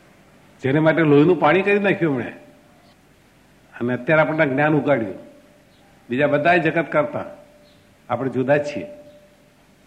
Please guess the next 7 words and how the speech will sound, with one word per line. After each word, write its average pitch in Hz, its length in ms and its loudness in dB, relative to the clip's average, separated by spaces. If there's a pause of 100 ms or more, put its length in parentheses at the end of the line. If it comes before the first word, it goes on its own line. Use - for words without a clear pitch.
(220)
સાધના, 110 500 -2 (1300)
ધ્યેય 147 360 2
તરફ 190 360 0
દ્રષ્ટિ 156 300 -2
રાખે 165 260 0
એ 175 100 2
સાધક. 123 400 -4